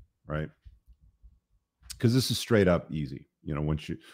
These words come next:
once you get a good handle on, like, this is stuff that I wish that I knew in my twenties that I only figured out probably in the last decade or two, right?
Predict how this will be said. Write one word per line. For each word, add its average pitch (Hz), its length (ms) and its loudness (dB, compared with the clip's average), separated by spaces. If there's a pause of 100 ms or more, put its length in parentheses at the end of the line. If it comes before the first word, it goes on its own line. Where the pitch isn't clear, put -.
(140)
once 127 180 4
you 135 60 4
get 120 160 6
a - 20 4
good 95 140 4
handle 78 320 0
on, 58 80 -6
like, 80 160 2
this 123 180 4
is 135 80 0
stuff - 340 6
that 101 100 6
I 95 100 10
wish 85 280 4
that 82 120 2
I 78 100 4
knew 76 160 0
in 73 80 -2
my 69 140 -4
twenties 87 560 -2 (1000)
that 127 120 4
I 127 60 8
only 110 200 6
figured 80 360 -2
out 71 220 -2
probably 71 260 -2
in 65 60 -4
the 58 60 -6
last 64 260 -8
decade 65 320 -8
or 64 40 -8
two, - 220 -10 (220)
right? 73 200 -4